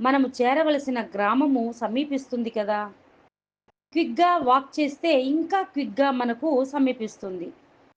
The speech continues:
పోనీ నీవంత త్వరితముగా పోవటానికి వీలు లేనప్పుడు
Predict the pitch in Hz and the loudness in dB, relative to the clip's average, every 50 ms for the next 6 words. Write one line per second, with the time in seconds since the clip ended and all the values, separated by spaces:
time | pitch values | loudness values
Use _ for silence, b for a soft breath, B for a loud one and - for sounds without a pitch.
0 | _ _ - 320 339 339 330 359 359 320 277 285 277 269 - - - 262 277 311 | _ _ 0 2 4 4 4 4 4 4 2 2 0 -4 -10 -8 -2 2 2 4
1 | 311 311 311 294 294 294 277 285 - 269 285 294 294 370 349 349 330 349 339 330 | 4 2 2 0 0 -2 -2 0 0 0 2 2 0 0 0 2 2 2 2 2
2 | - - 247 240 247 262 247 285 277 269 269 269 269 - 302 294 254 233 226 226 | 2 0 0 2 2 0 0 0 0 2 2 0 0 0 0 0 0 0 -2 -4
3 | - _ _ _ _ - 214 202 233 262 311 339 381 370 320 285 254 247 233 240 | -8 _ _ _ _ -14 -8 -4 0 2 2 4 4 4 4 4 2 0 -2 -4
4 | - 247 240 247 233 220 226 | -2 0 2 2 0 0 -2